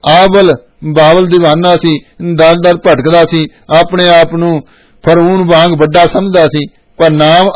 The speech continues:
ਅਨੁਭਵ ਕਰਨ ਤੇ ਉਸਦੀ ਹਉਮੈ ਪੰਕਚਰ ਹੋ ਗਈ, ਉਸਦੀ ਭੁੱਲ ਸੁੱਧ ਗਈ, ਉਹ ਪੁੱਠ ਨੂੰ ਸਿੱਧ ਛੱਡ ਸਿੱਧਾ ਹੋ ਗਿਆ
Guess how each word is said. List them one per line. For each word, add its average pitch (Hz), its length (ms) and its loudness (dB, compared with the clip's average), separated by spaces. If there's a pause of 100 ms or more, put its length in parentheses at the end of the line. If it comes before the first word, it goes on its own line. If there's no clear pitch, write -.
ਅਨੁਭਵ 175 380 0
ਕਰਨ 165 180 2
ਤੇ 175 100 0
ਉਸਦੀ 165 280 -2
ਹਉਮੈ 165 340 -2 (100)
ਪੰਕਚਰ 165 340 -2
ਹੋ 151 120 2
ਗਈ, 151 160 -2 (400)
ਉਸਦੀ 170 260 0
ਭੁੱਲ 165 480 2 (600)
ਸੁੱਧ 185 260 0
ਗਈ, 165 180 0 (600)
ਉਹ 180 100 0
ਪੁੱਠ 180 320 0
ਨੂੰ 180 220 -4
ਸਿੱਧ 185 280 0 (680)
ਛੱਡ 165 160 2
ਸਿੱਧਾ 196 340 0
ਹੋ 160 140 2
ਗਿਆ 151 300 0